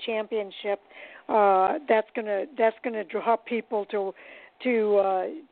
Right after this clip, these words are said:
to, uh, wanna bring you into their organization.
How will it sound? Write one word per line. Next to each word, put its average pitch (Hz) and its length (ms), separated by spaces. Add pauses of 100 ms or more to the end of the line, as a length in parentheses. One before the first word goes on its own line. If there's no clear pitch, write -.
to, 202 400
uh, 185 360
wanna 202 360
bring 202 240
you 196 140
into 190 260
their 185 160
organization. 185 920